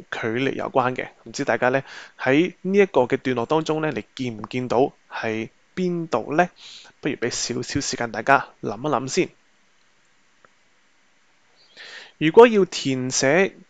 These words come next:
熒光幕上面第二格嘅距離嘅話，大家咧會填邊個詞語落去咧？冇錯，就係稍近啦。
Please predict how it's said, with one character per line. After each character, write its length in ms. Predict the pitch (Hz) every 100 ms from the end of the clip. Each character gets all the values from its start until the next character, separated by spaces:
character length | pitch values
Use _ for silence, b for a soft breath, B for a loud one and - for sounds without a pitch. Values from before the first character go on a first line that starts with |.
| -
熒 220 | 120 123
光 160 | 170 185
幕 120 | 127
上 140 | 139
面 160 | 123 117
第 120 | -
二 60 | 135
格 580 | 139 143 143 135 147 139 -
嘅 120 | 147
距 200 | - 123 139
離 180 | -
嘅 120 | - 127
話， 240 | 127 139 B B B _
大 100 | -
家 120 | 120
咧 160 | 143 156
會 240 | 135 120
填 240 | 120 - - - -
邊 260 | 196 185
個 120 | 127
詞 420 | 117 - - 117 107
語 100 | 127
落 120 | 123
去 100 | 127
咧？ 200 | 139 160 - _ _ _ _ _ - - -
冇 100 | 127
錯， 200 | - 123 - _ - -
就 100 | 113
係 160 | 117 - 175
稍 520 | - - - - 156
近 180 | 151 107
啦。 140 | 113